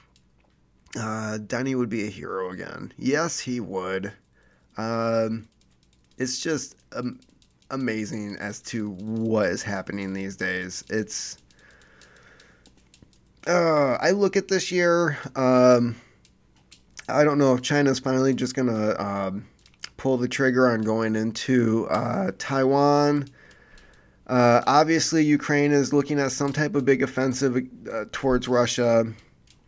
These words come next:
Where we, not only are we handing over himars to Ukraine, but we're also directing where those, those missiles hit. Uh, they have the capability of firing into Russia, so this isn't just Russian forces in Ukraine. This is, uh, attacking actual,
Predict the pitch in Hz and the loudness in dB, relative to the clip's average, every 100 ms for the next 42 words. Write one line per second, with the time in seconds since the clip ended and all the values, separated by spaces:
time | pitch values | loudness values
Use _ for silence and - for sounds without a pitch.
0 | _ - - - 131 123 123 - _ 170 | _ -20 -12 -2 2 2 0 -2 _ -10
1 | 156 139 170 - 180 220 254 247 208 170 | -8 -6 -8 -4 0 4 4 4 2 2
2 | 151 127 139 143 139 139 127 - 117 123 | 0 0 0 2 4 2 0 -2 -2 0
3 | 120 117 117 - 123 117 - 113 110 110 | 2 0 -2 0 0 0 -2 0 2 0
4 | 104 92 110 110 123 107 95 101 95 - | 0 2 2 2 -2 -4 -4 -4 -4 -4
5 | 107 107 101 110 101 101 98 - - _ | -6 -4 -2 -2 -2 -4 -6 -12 -18 _
6 | _ - 104 98 - 107 110 - 107 - | _ -4 -4 -4 -4 -4 -2 -4 -6 -6
7 | - 117 117 117 - - - - - _ | -2 2 2 0 -8 -14 -20 -20 -20 _
8 | _ 98 104 101 101 101 113 120 117 127 | _ -4 -2 0 -2 -2 -2 -2 -2 0
9 | 127 127 151 156 151 143 147 147 147 147 | 0 0 -2 0 2 4 6 4 2 2
10 | 143 139 120 - _ _ - - 113 131 | 2 0 -4 -16 _ _ -14 -4 0 2
11 | 135 135 127 127 127 131 - 131 123 123 | 2 2 0 0 0 0 -2 2 4 4
12 | - 127 127 127 123 120 123 123 127 123 | 2 0 0 0 0 0 0 0 0 -2
13 | 120 - 117 117 117 110 113 113 120 110 | -4 0 -2 0 -6 -6 -4 -4 -4 -4
14 | 113 104 - 113 113 110 110 107 - 120 | -4 -4 -2 -2 0 0 -2 -4 -2 -4
15 | 104 104 98 101 95 - 101 101 104 95 | -2 -2 -2 -2 -4 -4 -4 -4 -6 -4
16 | 92 92 - 107 98 95 | -4 -4 -4 -2 0 -2